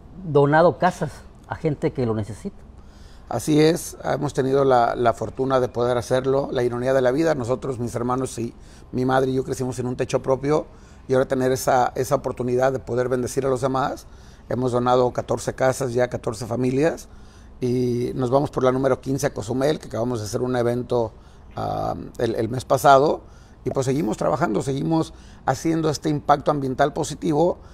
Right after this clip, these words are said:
Speaker 2: pero lo más impar-, lo, lo más importante para tu servidor, Omar Vázquez, y para Blue Green, es hacer un impacto social.
Speaker 1: ¿Qué problemas ha enfrentado? Seguramente ha enfrentado.
Speaker 2: Híjole,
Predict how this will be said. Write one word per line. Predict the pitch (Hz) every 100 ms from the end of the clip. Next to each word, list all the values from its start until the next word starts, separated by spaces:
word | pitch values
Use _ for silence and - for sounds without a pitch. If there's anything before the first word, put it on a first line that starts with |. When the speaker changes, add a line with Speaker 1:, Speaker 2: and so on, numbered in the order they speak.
| - -
Speaker 2:
pero | 131
lo | 131
más | 143 131
impar-, | 139 139 -
lo, | 131
lo | 131 - 135
más | 147
importante | 139 123 147 143
para | - 123
tu | 107
servidor, | 127 120 127 139
Omar | 131 135
Vázquez, | 131 135 - 131
y | -
para | 127 120
Blue | 131
Green, | 143 139 180 - - - - -
es | 131
hacer | 127 135
un | 135
impacto | 127 123 - 117
social. | 101 113 - - - - - - - - - - -
Speaker 1:
¿Qué | 180
problemas | - 160 160
ha | 170
enfrentado? | 147 131 113 139 123 - - - - - - -
Seguramente | - 165 190 135 143 120 110
ha |
enfrentado. | 107 104 -
Speaker 2:
Híjole, | - 123 117